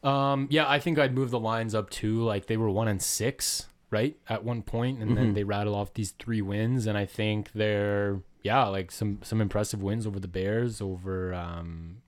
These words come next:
Speaker 2: Packers?
Speaker 1: Packers. So yeah, I'm down, I'm down to move them up 'cause it, 'cause it is pretty impressive being one and six. They could have just packed it in, but, like,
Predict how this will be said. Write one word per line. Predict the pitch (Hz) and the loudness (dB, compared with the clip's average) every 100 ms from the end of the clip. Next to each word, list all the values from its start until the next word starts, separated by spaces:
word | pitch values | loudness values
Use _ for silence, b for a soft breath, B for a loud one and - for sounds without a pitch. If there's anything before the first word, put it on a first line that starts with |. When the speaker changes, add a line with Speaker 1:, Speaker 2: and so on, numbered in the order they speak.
| - | 0
Speaker 2:
Packers? | 113 113 135 123 | 0 2 -2 2
Speaker 1:
Packers. | 107 107 120 117 - - | 2 2 -2 -2 -6 -8
So | - 113 110 107 104 98 104 _ - | 0 2 4 4 2 0 -4 _ 0
yeah, | 117 | 2
I'm | 117 123 | 2 4
down, | 135 | 2
I'm | 131 131 | 4 4
down | 127 123 | 4 4
to | |
move | 113 110 | 2 2
them | 107 95 | 2 0
up | 87 - | -2 0
'cause | 135 | 2
it, | 151 147 | 2 2
'cause | 151 | 4
it | 151 | 4
is | 151 | 2
pretty | - 131 | 2 0
impressive | 110 117 - | 2 2 2
being | 107 104 | 0 2
one | 104 101 | 2 2
and | 92 | 0
six. | 101 98 | 0 -2
They | 104 | -2
could | 95 | -2
have | 107 | -2
just | 98 - | -2 0
packed | 98 95 101 | 0 0 -2
it | 90 | 0
in, | 95 113 | 0 2
but, | 95 95 | 0 -2
like, | 90 85 - - | -4 -4 -8 -16